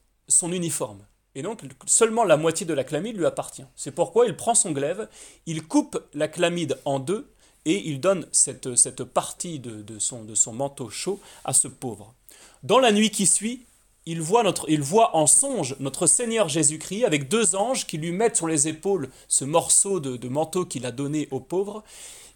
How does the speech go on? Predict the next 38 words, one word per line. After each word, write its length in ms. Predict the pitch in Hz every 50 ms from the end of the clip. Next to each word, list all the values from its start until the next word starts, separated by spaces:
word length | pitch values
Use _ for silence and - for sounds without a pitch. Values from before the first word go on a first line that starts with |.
| _
et 180 | - 196 196 190
qui 140 | 196 - -
lui 240 | 156 151 170 175 151
dit, « 320 | 151 196 220 240 262 262 - - - - - _ _ _ - - - - - _ _ - - - - - - - - -
Martin, 640 | - 135 170 214 220 - - - - 208 202 226 277 302 - _ _ _ _ _ _ _ _ _ _ _ _ -
encore 400 | 180 202 196 - 240 214 202 -
catéchumène, 800 | - 196 190 - 185 - - 170 156 160 165 175 185 190 190 - - _
m'a 160 | - 147 156 156
fait 200 | - - 170 151
don 220 | 135 165 196 202
de 100 | 160 143
ce 140 | 131 - 147
vêtement. » 400 | 127 117 120 - - - - _ _ _ _ _ _ _ _ _ _ _ _ _ _ _ _ _ _ _ _ _ _
À 80 | - 151
son 200 | - 214 202 175
réveil, 480 | 190 185 165 190 214 247 269 247 196 -
Martin 360 | 151 160 175 - - - 214
est 160 | 190 151 151
tellement 280 | - 220 220 214 208 185
marqué 420 | 175 190 220 208 - - - 220
par 180 | 208 - 160 -
cette 180 | - 170 147 139
vision, 460 | 147 165 165 151 160 190 220 247 285 - - - - - - - - -
et 120 | - 156 202
il 60 | 208
se 140 | 190 - 226
dit 300 | 220 190 220 247 247 240
que 100 | - 185
le 100 | 185 190
Seigneur 420 | 185 - 214 214 214 226 226 202 175
récompense 680 | 185 180 - 214 208 208 - 214 208 180 - - -
si 320 | 127 - - - - 302 302
merveilleusement 640 | 254 247 220 175 202 202 202 202 196 196 208 214 208
ce 140 | - - 156
qu'on 160 | - 175 165
fait 160 | - - 170
pour 220 | 165 - 151 139
lui, 240 | 139 143 180 220 247